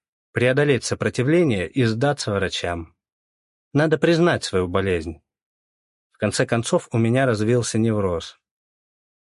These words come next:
Я был уверен, что родинка растёт. Мне так казалось. И она мне говорила: "Милый, я не хочу тебя расстраивать, но ты должен это осознать. Да, она увеличивается".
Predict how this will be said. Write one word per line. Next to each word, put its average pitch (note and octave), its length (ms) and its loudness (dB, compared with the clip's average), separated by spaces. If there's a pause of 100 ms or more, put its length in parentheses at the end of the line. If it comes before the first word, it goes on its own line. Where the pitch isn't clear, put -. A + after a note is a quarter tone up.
(180)
Я D3 160 -2
был A#2+ 160 0
уверен, A#2+ 400 2
что G#2+ 220 -2
родинка G2+ 440 0
растёт. G2+ 560 -4 (300)
Мне C3 220 2
так B2+ 180 -6
казалось. F#2 640 -2 (800)
И G2 60 -4
она G2+ 240 2
мне C3 180 0
говорила: G#2+ 760 0 (580)
"Милый, G2 520 -4 (420)
я G#2+ 120 0
не C3+ 100 4
хочу D#3 300 0
тебя B2 240 0
расстраивать, B2 680 0 (480)
но C3 120 0
ты D#3 100 0
должен C#3 440 4
это A2 160 -2
осознать. A2+ 640 -2 (240)
Да, A#2+ 400 -2 (280)
она G2+ 340 0
увеличивается". G2 1080 -4